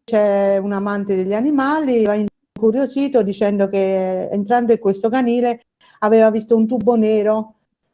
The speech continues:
che stava lì fermo perché non le manco neanche di mangiare, perché era piccolina e nella gabbia non riusciva neanche a mangiare.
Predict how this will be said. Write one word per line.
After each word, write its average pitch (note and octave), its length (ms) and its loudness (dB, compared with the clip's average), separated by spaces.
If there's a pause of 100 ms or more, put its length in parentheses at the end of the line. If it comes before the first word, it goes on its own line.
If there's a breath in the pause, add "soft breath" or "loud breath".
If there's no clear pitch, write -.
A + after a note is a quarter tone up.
(200)
che A#3 120 0
stava B3 260 2
lì C4 180 0
fermo B3 560 2
perché A3 260 0
non G#3+ 140 -2
le G#3+ 60 0
manco A3+ 380 0
neanche A#3 320 -2
di A3+ 100 -2
mangiare, G3 640 0
perché F#3+ 240 -6
era G3 140 0
piccolina A#3 840 0
e G#3 120 -2
nella G#3+ 280 0
gabbia G#3+ 800 0
non G3+ 160 -2
riusciva G#3 360 -2
neanche G#3+ 260 -2
a G#3+ 40 -2
mangiare. F#3+ 680 -2